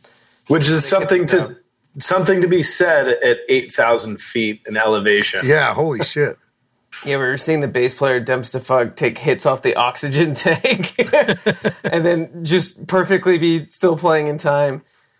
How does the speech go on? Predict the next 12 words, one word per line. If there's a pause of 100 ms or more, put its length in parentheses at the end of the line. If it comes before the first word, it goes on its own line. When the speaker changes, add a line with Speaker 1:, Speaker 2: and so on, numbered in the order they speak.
(160)
Speaker 2:
Oh,
that's
weird
to
say,
too,
'cause
they
had,
like,
they
just